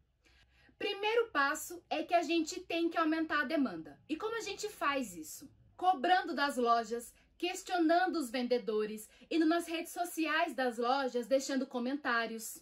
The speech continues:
E o mais importante, comprando bonecas negras. Não só pra crianças negras, mas também pra crianças brancas e de todas as etnias. Segundo,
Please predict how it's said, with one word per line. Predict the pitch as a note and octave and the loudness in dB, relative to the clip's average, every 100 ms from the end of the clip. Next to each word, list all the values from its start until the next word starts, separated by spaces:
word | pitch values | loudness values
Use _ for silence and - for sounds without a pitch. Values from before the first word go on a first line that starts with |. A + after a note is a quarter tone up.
| _ | _
E | D#4+ F4 | 2 2
o | F4+ | 4
mais | F#4 G4 G4+ D#4+ | 4 6 4 -2
importante, | E4+ F#4+ F4+ - G#3 E3+ D#3+ - _ _ - | 0 2 2 0 -6 -6 -12 -20 _ _ -6
comprando | F#4+ G4 - D#4 D#4 C#4+ D4+ | -6 -4 -2 0 2 0 0
bonecas | D4+ D4+ C#4 C4 - C#4+ A3+ | 0 0 0 -2 -4 -8 -6
negras. | A3 E3+ D#3 D3+ - _ _ - | -10 -10 -12 -16 -18 _ _ 0
Não | F4 B4 | 0 0
só | - D4+ | -2 0
pra | C#4+ C4+ | 0 -2
crianças | D4 C#4 C4+ E4+ F4 D#4 | -2 0 0 0 -4 -2
negras, | B3+ A3+ A3 C4 B3+ | -2 -2 0 0 0
mas | C#4 D4+ | -2 -2
também | - D#4 C#4 A#3+ A#3+ B3 _ | -4 -2 0 0 0 -6 _
pra | - C4+ | -6 -4
crianças | C#4+ C#4+ D#4 D#4+ D#4 A3+ | -2 -2 -2 -4 -6 0
brancas | B3 C#4 E4 D#4 | 2 2 0 -2
e | D4 | -4
de | C4 | -4
todas | D4 D#4 E4+ | -4 -2 -2
as | D#4 | -4
etnias. | D#4+ F#4+ G4 F#3 - - - - _ _ | -6 -6 -6 -6 -8 -14 -14 -16 _ _
Segundo, | - - F4 C4+ D4+ B3 F3+ D#3 | -10 2 2 4 0 0 -2 -12